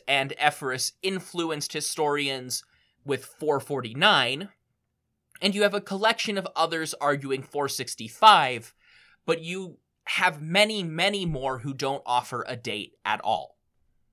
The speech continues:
I, like a lot of modern historians in the last thirty years,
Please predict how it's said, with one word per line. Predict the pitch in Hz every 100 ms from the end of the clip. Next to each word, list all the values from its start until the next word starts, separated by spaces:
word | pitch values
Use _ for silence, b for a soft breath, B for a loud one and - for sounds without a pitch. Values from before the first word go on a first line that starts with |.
| _ _ _ _ _ _ _ _ -
I, | 185 139 127 196 196 _ -
like | 135 147 147
a |
lot | 143 139 147
of | 135
modern | 123 135 143 131
historians | 123 117 - 147 139 147 180 156
in | 135
the |
last | 123 120 123 -
thirty | - 123 120
years, | 147 202 202 190 185